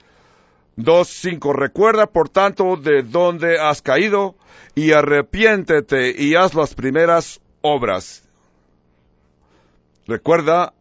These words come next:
arrepiéntete y repite, es lo que hizo Abraham. Se recordó la relación que tenía con Dios y se da cuenta que la relación que tenía con Dios fue, era mucho mejor.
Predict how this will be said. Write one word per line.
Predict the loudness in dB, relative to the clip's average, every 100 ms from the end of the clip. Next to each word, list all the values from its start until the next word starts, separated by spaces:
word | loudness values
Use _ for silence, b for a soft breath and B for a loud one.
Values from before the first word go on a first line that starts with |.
| _
arrepiéntete | -6 -4 -4 -2 -2 -2 -2 -2 -4 -6 _ _ _
y | -2 -2
repite, | -2 -4 -4 -4 _ _ _ _ _ _ _ -2 0 2 4 2 -6 b b b
es | 0
lo | 2 0
que | 0 0
hizo | 0 -2 0 2
Abraham. | 0 0 -4 -8 b b b b b _ -6
Se | -2
recordó | 0 0 2 2 2 2 4 4 0 -4 -12 _ _ -4
la | 0
relación | 2 2 0 0 -2 0
que | -4
tenía | -2 0 0
con | 0 -4
Dios | -2 0 0 -2 -10 -20 b b b b b _
y | -6
se | 0 4 4 4 2 0
da | 0
cuenta | 0 0 0 0
que | 0 0
la | 0
relación | 0 -2 -2 -2
que | -4
tenía | -2 -2
con | -2 -2
Dios | -2 -2
fue, | -4 -2
era | 0 0
mucho | -2 -2 -2
mejor. | -2 -2 -4